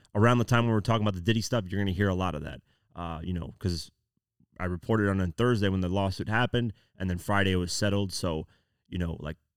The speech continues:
mixing those two together is kind of weird in itself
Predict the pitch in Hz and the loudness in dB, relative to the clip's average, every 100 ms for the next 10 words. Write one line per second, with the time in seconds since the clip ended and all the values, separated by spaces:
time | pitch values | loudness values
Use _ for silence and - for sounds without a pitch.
0 | - 95 101 104 95 95 - 101 87 92 | -2 0 2 2 2 2 -2 -4 -4 -4
1 | 87 85 85 - 92 85 82 - _ _ | -6 -6 -10 -8 -6 -4 -6 -10 _ _
2 | _ _ - 95 104 95 90 87 - 107 | _ _ -6 2 4 4 2 -2 -2 -2
3 | 85 | -2